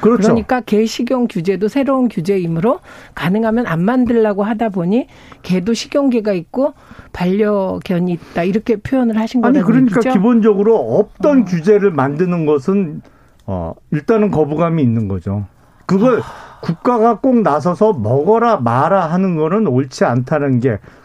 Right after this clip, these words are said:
Speaker 1: 그게 꼭 먹는 문제뿐만 아니라 어떤 비즈니스가 됐던 뭐, 그게 기본적으로 이재명 후보처럼 음식점도 이제 정부 허가 받고, 어,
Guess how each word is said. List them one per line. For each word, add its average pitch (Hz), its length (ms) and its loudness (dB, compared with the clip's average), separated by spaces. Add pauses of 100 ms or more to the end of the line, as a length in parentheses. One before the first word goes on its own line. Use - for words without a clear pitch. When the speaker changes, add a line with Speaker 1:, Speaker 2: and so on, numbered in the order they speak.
Speaker 1:
그게 180 380 0 (440)
꼭 233 220 2 (120)
먹는 185 380 2
문제뿐만 180 680 -2
아니라 143 480 0
어떤 160 500 -2 (380)
비즈니스가 175 840 0
됐던 175 800 -2 (400)
뭐, 110 380 -2 (880)
그게 175 340 -2
기본적으로 220 640 2
이재명 185 580 2
후보처럼 180 720 0 (160)
음식점도 202 680 2
이제 175 240 0
정부 165 380 0
허가 240 460 0
받고, 185 640 2 (400)
어, 107 380 -2